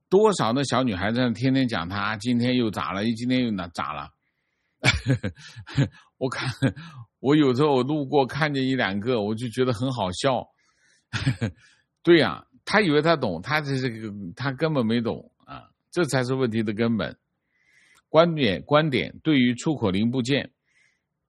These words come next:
并不是关键零部件，出口零部件，而不是关键零部件，很容易被印度和越南取代。电动车完全是中共为了应对战争和石油禁运，电动车的优势不如油市，油车。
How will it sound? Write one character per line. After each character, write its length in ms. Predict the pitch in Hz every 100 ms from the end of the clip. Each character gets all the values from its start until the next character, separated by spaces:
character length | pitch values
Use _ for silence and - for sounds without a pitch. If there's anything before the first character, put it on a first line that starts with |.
| _
并 400 | 202 151 117 104 - - _ _ _ -
不 120 | 143
是 120 | 151
关 240 | 135 151
键 320 | 143 151 127 101
零 160 | 95 90
部 80 |
件， 240 | 87 92 - -
出 160 | 180
口 120 | 127
零 200 | 95 101
部 100 | 107
件， 260 | 104 104 - _ _ -
而 120 | 110
不 80 | 117
是 80 |
关 220 | 117 160 165
键 120 | 143
零 160 | 104
部 60 | 92
件， 260 | 95 90 - _ _
很 180 | 101 98
容 80 |
易 120 | 123 131
被 180 | 143
印 260 | 131 151 127
度 140 | 110
和 100 | 101
越 180 | 117 131
南 180 | 110 110
取 180 | - 73
代。 260 | 98 92 - _ _ _ _ _ -
电 180 | 165
动 140 | 147 139
车 160 | 143
完 220 | 123 127 135
全 260 | 123 120
是 320 | 117 131 117
中 220 | 101 139 139
共 180 | 131
为 140 | 127 120
了 100 | 107
应 320 | 123 139 113
对 220 | 123 107
战 280 | 87 147 107
争 220 | 117 120
和 140 | 113 110
石 180 | -
油 120 | 113 110
禁 220 | 127 120
运， 260 | 131 110 - _ _ _ _ _
电 200 | 175 139
动 180 | 143 131
车 200 | 139 135
的 80 |
优 240 | 127 139 135
势 160 | -
不 120 | 120 127
如 140 | 123
油 240 | 104 90
市， 320 | 107 - - -
油 280 | 92 92 113
车。 460 | - 127 123 127